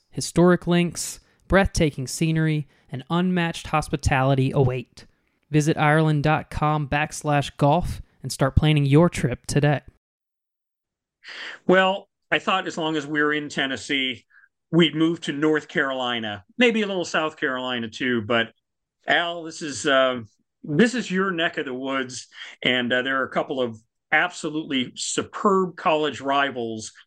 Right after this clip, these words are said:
Speaker 2: with rival golf courses. And of course, I'm talking about the University of North Carolina, Chapel Hill, and Duke University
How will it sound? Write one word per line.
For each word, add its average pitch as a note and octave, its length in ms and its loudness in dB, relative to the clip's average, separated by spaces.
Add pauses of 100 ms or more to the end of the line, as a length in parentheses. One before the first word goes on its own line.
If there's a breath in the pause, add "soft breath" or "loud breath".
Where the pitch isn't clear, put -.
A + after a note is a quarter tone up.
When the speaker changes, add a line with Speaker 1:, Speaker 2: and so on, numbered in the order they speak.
(280)
Speaker 2:
with A3 260 6
rival G#3+ 520 -2
golf A3+ 360 -4
courses. B2 720 -6 (500 loud breath)
And D3+ 180 0
of C#3+ 60 -10
course, E3+ 280 -4
I'm C3+ 140 -6
talking C#3 360 -4
about B2 400 0 (320)
the A#2+ 80 4
University D3+ 600 0
of B2 140 -6
North C#3+ 380 -4
Carolina, F3 720 -4 (400)
Chapel C3+ 460 -2
Hill, D#3 400 0 (640)
and C3+ 200 -2
Duke A3+ 280 0
University D3+ 800 -6